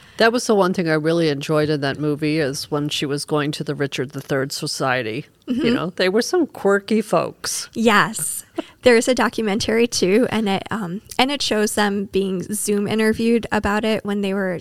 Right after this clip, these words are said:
Speaker 2: um, talking about whether or not he had scoliosis. And they were all like, "How do you get armor on over that?" And I'm like, "Well, how would you know? Like, what are your qualifications?" Um, and then they actually brought out somebody who had scoliosis and a similar curvature to the spine as Richard the Third, and they put armor on this guy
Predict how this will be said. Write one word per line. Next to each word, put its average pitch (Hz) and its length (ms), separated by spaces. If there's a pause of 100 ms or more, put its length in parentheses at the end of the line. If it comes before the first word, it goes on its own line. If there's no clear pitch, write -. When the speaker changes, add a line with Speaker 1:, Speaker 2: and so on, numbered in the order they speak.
Speaker 2:
um, 214 240
talking 202 360
about 208 180
whether 208 200
or - 20
not 190 200
he 214 100
had 190 100
scoliosis. 190 960 (640)
And 226 140
they 226 100
were 220 100
all 214 140
like, 208 200
"How 320 160
do 381 60
you 359 120
get 311 240
armor 277 320
on 233 240
over 208 200
that?" 202 240
And 226 100
I'm 240 100
like, 247 220
"Well, 302 100
how 403 220
would 403 200
you 339 140
know? 147 240
Like, 226 180
what 320 140
are 339 40
your 320 200
qualifications?" - 1160 (560)
Um, 185 340 (120)
and 226 140
then 233 80
they 233 120
actually 240 280
brought 226 280
out 233 160
somebody 196 360
who 220 80
had 240 420 (200)
scoliosis 170 960
and 208 120
a 185 40
similar 254 420
curvature 180 460
to 180 80
the 202 80
spine 180 520
as - 160
Richard 185 240
the 175 80
Third, 175 220
and 196 80
they 226 60
put 466 300
armor 220 280
on 160 120
this - 160
guy - 440